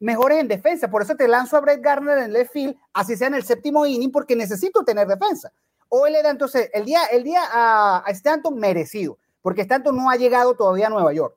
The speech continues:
Stanton se quedó en Florida, mentalmente no está todavía. Ojo, puede ser, y va a llegar la recuperación, me parece bien. Me, me gustó que le dieran el día de descanso a Stanton. Aaron Judge, como, como designado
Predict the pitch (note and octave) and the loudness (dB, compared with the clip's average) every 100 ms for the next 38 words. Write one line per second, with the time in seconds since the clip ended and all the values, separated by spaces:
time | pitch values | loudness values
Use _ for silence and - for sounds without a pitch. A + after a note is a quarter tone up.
0 | - E3+ A#3 C4 C4 F#3+ G3 G#3+ G3+ A3 | -12 -4 -2 0 0 0 0 0 0 0
1 | F#3+ B2+ C#3+ F#3 F#3+ A#3 C4 D4+ D4+ C#4+ | 0 -6 -4 -4 0 2 2 0 0 -2
2 | B3 G3 A#3 A#3 A#3 E3+ D3 - _ _ | -4 -2 -2 2 2 2 -2 -10 _ _
3 | - B3 A3 C#3 - - E3+ G#3+ G#3+ G3+ | -2 0 0 -4 -10 -6 -2 -2 -2 -8
4 | - F3 F3 F#3 G#3+ G#3 A3 A3 G3+ G3 | -8 -2 -2 0 2 2 2 -2 -4 -2
5 | D#3+ D#3 C4 G#3 D3 D3+ E3+ D#3 C3 D#3 | 0 0 -2 -2 -2 -2 -2 -2 -4 -6
6 | E3+ F3+ F#3+ F#3 F3+ - B3 B3+ G3 F#3+ | -6 -4 0 2 0 0 0 2 2 2
7 | G#3+ E3 E3 G3+ D#3 E3 E3 F3+ F3 C#3+ | 2 0 2 2 0 -4 -2 -2 -2 -4
8 | - _ - _ - _ A#3 C4+ C#4+ C4+ | -8 _ -20 _ -20 _ 0 2 2 0
9 | F4+ - _ _ - G#3 G#3+ G#3+ G#3 G3+ | 0 -4 _ _ -2 0 2 4 4 4
10 | F#3+ F3+ D#3 C3+ - _ _ _ _ - | 2 -2 -6 -8 -12 _ _ _ _ -6
11 | G3 G#3+ G#3+ G#3 A3+ E4 | 0 2 0 -2 0 0